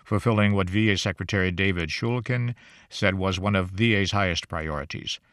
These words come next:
The law codifies V A's Office of Accountability and Whistleblower Protection and mandates its head be chosen by the president and with consent of the Senate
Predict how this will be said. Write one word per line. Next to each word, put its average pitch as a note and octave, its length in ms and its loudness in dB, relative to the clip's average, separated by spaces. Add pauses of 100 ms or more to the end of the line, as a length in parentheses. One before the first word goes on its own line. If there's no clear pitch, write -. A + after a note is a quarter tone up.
(400)
The G#2+ 100 -4
law B2 200 4
codifies G#2+ 760 0
V G#2+ 220 2
A's G#2 180 2
Office G#2 400 0
of F#2+ 80 -4
Accountability F#2 800 -2
and F2+ 140 0
Whistleblower F2 680 -2
Protection F#2 680 -6 (320)
and G2 120 0
mandates A2 460 2
its F#2 160 -2
head G#2+ 480 0
be G2+ 140 0
chosen G#2 400 0
by F#2 80 0
the E2 100 -4
president F#2 640 -2 (220)
and F#2+ 100 -4
with G2+ 180 0
consent G#2 360 0
of F#2 80 0
the E2+ 100 -2
Senate F#2 420 -2